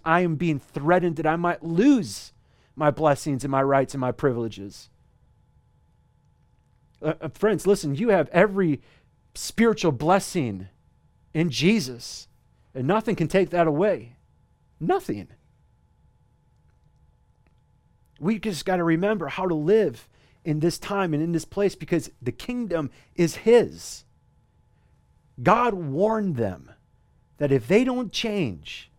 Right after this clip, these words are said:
if they don't repent of their selfish, narcissistic ways of oppressing people and downplaying God and watering down all of those things and mocking his sacrifices,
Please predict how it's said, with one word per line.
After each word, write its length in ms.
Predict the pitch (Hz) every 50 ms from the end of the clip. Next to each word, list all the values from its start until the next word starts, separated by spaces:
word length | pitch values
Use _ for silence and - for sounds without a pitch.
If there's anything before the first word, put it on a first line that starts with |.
| _ _ _ _ _ -
if 120 | 123 120
they 140 | 123 170 214
don't 160 | 247 254 240
repent 440 | 240 233 151 - - 220 214 214 -
of 140 | 170 156 139
their 140 | 180 165
selfish, 720 | - - - - - - 202 226 214 - - 240 226 - -
narcissistic 840 | 175 185 180 180 - 156 - - - 202 196 - - 220 214 - -
ways 720 | 170 170 190 196 196 180 131 98 76 - - - - - _ _ _ _ _ _ _ _ _ _ _ _ _ _ -
of 120 | 147 123
oppressing 640 | 143 139 - - - 226 233 226 - - 233 220 202
people 600 | - - - - 214 185 - - 147 113 - - - - - - - -
and 340 | 160 151 147 135 131 135 113
downplaying 580 | 170 170 196 233 233 - - 214 214 208 196
God 240 | 156 190 185 190 185
and 140 | 165 139 139
watering 360 | 147 175 196 220 220 226 220
down 240 | 196 208 196 196 190
all 220 | 160 170 180 185
of 60 | 185 180
those 200 | 180 160 - -
things 460 | - 180 156 139 123 113 107 - -
and 200 | 185 170 139 135
mocking 720 | 139 147 165 190 226 247 247 - 175 151 123 104 95 92 - _ _ _ - _ _
his 180 | - 156 135 -
sacrifices, 960 | - - 214 214 214 208 202 160 - - 147 127 117 107 - 120 110 98 -